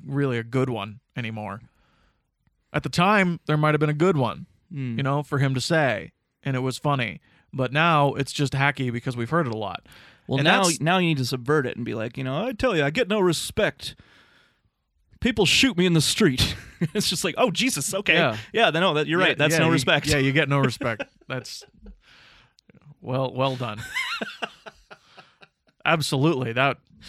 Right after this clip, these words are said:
Speaker 1: I mean, <laughs> there you go. Do you think he would have got there? <laughs>
Speaker 2: I don't know. <laughs>
Speaker 1: Maybe he would have. May-, maybe
Speaker 2: Maybe.
Speaker 1: we're being hard on him.
Speaker 2: Yeah,
Speaker 1: Maybe we
Speaker 2: maybe he
Speaker 1: are.
Speaker 2: would have figured it out.
Speaker 1: Yeah.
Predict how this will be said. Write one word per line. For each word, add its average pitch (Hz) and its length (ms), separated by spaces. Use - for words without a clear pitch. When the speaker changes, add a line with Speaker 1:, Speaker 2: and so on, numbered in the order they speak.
Speaker 1:
I 151 60
mean, 156 200
<laughs> - 420
there 156 160
you 156 140
go. 170 200
Do 131 120
you 156 60
think 208 180
he 254 60
would 247 100
have 247 100
got 240 220
there? 147 260
<laughs> - 40
Speaker 2:
I 151 200
don't - 100
know. - 120
<laughs> - 800
Speaker 1:
Maybe 254 200
he 302 80
would 320 200
have. 139 180
May-, 214 180
maybe 208 100
Speaker 2:
Maybe. 247 60
Speaker 1:
we're 247 140
being 240 200
hard 196 220
on 135 140
him. 117 100
Speaker 2:
Yeah, 120 60
Speaker 1:
Maybe 147 140
we 160 120
Speaker 2:
maybe 165 60
he 160 60
Speaker 1:
are. 156 180
Speaker 2:
would 143 100
have 139 100
figured 123 260
it 120 80
out. 123 220
Speaker 1:
Yeah. 143 200